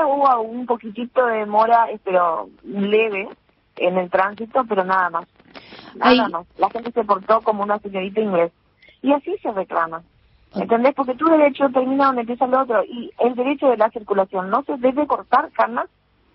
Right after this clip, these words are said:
Speaker 1: en rutas nacionales y mucho menos en un puente interprovincial.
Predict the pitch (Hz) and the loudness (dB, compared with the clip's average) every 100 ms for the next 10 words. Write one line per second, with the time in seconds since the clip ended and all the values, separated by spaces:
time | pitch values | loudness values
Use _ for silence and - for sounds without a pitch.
0 | - 214 220 277 311 269 233 214 220 254 | -4 -2 0 2 0 -2 -4 -2 0 0
1 | 269 226 285 - 254 226 254 285 214 196 | -2 -2 -2 -2 0 0 0 0 -2 -2
2 | 226 233 202 185 175 175 254 370 | -2 -2 -4 0 -2 0 0 0